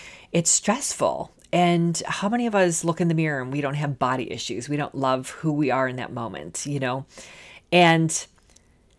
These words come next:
when we can live in a daily basis and just love ourselves and explore and maybe start counting your macros, counting your calories. Like, I keep, I go in MyFitnessPal and I,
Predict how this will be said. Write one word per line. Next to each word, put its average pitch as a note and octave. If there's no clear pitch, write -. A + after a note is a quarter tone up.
when F#3
we G3
can F3+
live G#3+
in E3
a E3
daily E3
basis C3+
and D3
just E3
love D3+
ourselves C3
and D#3
explore C#3+
and E3+
maybe G3
start -
counting B2+
your D3
macros, C3
counting C#3
your C3
calories. B2+
Like, D3
I E3
keep, E3
I C#3+
go D3+
in D3
MyFitnessPal C3
and B2+
I, B2+